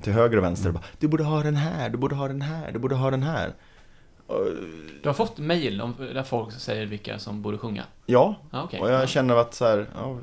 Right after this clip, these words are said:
Speaker 1: jättekul att ni bryr er, men
Speaker 3: Ja.
Speaker 1: jag bryr mig inte.
Speaker 3: Nej.
Speaker 1: Alltså, så här,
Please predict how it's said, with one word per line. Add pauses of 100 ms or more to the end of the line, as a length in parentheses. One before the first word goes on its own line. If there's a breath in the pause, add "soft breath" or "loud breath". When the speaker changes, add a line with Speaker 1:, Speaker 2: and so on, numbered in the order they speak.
(120)
Speaker 1:
jättekul
att
ni
bryr
er,
men
Speaker 3:
Ja. (1040)
Speaker 1:
jag
bryr
mig
inte. (220)
Speaker 3:
Nej.
Speaker 1:
Alltså,
så
här,